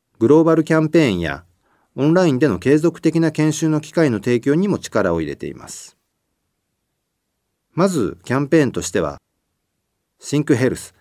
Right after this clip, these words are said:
シンクファーマシーという活動があります。これは、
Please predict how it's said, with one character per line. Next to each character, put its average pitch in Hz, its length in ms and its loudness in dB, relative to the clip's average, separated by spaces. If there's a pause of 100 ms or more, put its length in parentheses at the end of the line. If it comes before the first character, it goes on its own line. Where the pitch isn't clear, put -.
シ - 180 -4
ン 143 40 -4
ク 143 100 -14
フ - 100 -18
ァ 156 60 2
ー - 20 0
マ 101 100 -2
シ - 140 -10
ー - 300 -20
と 147 80 2
い 143 40 6
う 135 60 2
活 120 220 -4
動 123 140 4
が 151 100 2
あ 104 40 0
り 78 80 -6
ま 67 120 -16
す。 - 220 -18 (1120)
こ 127 80 -2
れ 139 80 6
は、 147 220 4